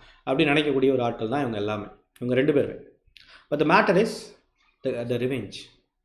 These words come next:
நார்சிசிஸ்ட் பொறுத்த வரைக்கும் எப்படி இருப்பாங்க அப்படின்னு சொன்னா, மத்த விஷயங்களை பார்த்துட்டு அதுக்கேத்த மாதிரி ஒரு முடிவு எடுப்பாங்க.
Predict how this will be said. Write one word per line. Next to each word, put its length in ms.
நார்சிசிஸ்ட் 420
பொறுத்த 240
வரைக்கும் 260
எப்படி 200
இருப்பாங்க 280
அப்படின்னு 220
சொன்னா, 500
மத்த 240
விஷயங்களை 480
பார்த்துட்டு 760
அதுக்கேத்த 480
மாதிரி 300
ஒரு 120
முடிவு 220
எடுப்பாங்க. 380